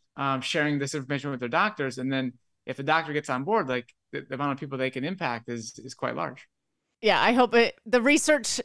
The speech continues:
Speaker 2: just spreads like crazy. Thank you so much, you guys, for everything that you are doing and all that you're trying to help people with. I always close my podcast with asking my guests what they have found to be the best ingredient in life. What would you guys say it is?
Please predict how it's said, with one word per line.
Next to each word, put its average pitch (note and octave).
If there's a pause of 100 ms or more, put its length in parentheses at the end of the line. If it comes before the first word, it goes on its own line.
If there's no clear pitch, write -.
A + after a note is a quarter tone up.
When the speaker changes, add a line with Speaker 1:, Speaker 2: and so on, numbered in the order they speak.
Speaker 2:
just B3+
spreads A3+
like G3+
crazy. F3
Thank C4
you D#4+
so C4+
much, A3
you A3+
guys, G#3
for -
everything D4
that B3+
you A3+
are G#3+
doing G#3+
and F#3+
all A#3
that C4
you're A#3
trying A3
to G#3
help G#3
people G3+
with. F#3+ (580)
I D#4+
always E4
close C#4
my A3
podcast C4+
with A#3+
asking A3+
my G#3
guests F#3
what G3
they F4
have E4+
found A#3+
to A3+
be G#3+
the G3+
best G3
ingredient F#3+
in F3
life. C3 (360)
What C4+
would C4
you C#4
guys A3+
say F#3+
it E3
is? C3